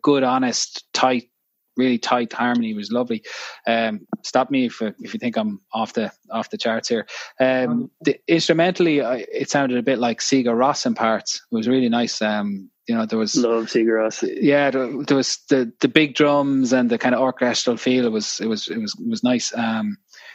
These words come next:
Speaker 1: and then there was, there was parts of it that I, I, this could be, you might <laughs> shut down the Zoom after I say, but parts of it reminded me actually of Josh Ritter in parts. It was like
Speaker 2: I'm actually, I actually love Josh Ritter. I was actually just, I,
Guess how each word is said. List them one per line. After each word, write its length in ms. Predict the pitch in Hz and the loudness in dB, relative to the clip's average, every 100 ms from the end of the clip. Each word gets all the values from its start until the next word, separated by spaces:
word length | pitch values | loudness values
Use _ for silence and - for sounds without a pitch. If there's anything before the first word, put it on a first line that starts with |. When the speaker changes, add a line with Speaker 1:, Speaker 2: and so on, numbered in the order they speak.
| - - _ | -20 -20 _
Speaker 1:
and 100 | 151 | 0
then 160 | 170 185 | 2 2
there 120 | 180 | 2
was, 240 | 170 - | 0 -2
there 120 | - 160 | -4 -2
was 120 | 151 - - | -2 -8 -4
parts 280 | 214 220 196 | 0 2 2
of 60 | |
it 120 | 175 | 2
that 240 | - 147 - _ _ _ _ _ 117 | 2 0 -2 _ _ _ _ _ -4
I, 140 | 131 127 | -2 0
I, 120 | 127 113 - | 0 -2 0
this 120 | 139 | -2
could 160 | - 120 | 0 0
be, 220 | 117 104 - _ _ _ _ | 0 -2 -4 _ _ _ _
you 140 | 117 123 | -2 2
might 200 | 123 120 - _ - _ _ _ | 2 0 -8 _ -20 _ _ _
<laughs> 360 | - - - 160 | -8 -2 0 2
shut 280 | - 202 190 | 4 2 4
down 200 | 196 190 | 2 2
the 80 | 170 | 2
Zoom 320 | 180 190 180 | 4 4 2
after 240 | 165 - | 2 2
I 40 | 160 | 0
say, 140 | 160 - - | 0 -2 -6
but 100 | - | 2
parts 240 | 202 220 220 | 4 4 2
of 80 | |
it 40 | 175 | 2
reminded 340 | 147 160 165 | 2 2 2
me 80 | 143 | 2
actually 240 | 131 - | 2 0
of 60 | 120 | 0
Josh 300 | 139 135 - | 2 0 0
Ritter 400 | 127 151 113 98 _ - _ _ _ _ - | 0 0 -2 -6 _ -20 _ _ _ _ -4
in 100 | 120 | -2
parts. 420 | - 110 95 - | 0 -2 -2 -8
It 80 | 113 | -8
was 140 | 113 120 | -6 -2
like 240 | 113 - - 190 | -2 -4 -4 0
Speaker 2:
I'm 100 | 233 | 0
actually, 360 | 254 254 196 | 2 2 2
I 120 | 190 202 | 2 0
actually 200 | 247 175 | 2 2
love 200 | 175 202 | 2 2
Josh 280 | 180 156 151 | 0 0 0
Ritter. 260 | 151 135 135 | -2 0 0
I 20 | |
was 100 | 147 | 0
actually 200 | 180 185 | 0 2
just, 320 | 175 165 - _ - 165 | 0 -2 -10 _ -2 2
I, 300 | 160 160 | 2 0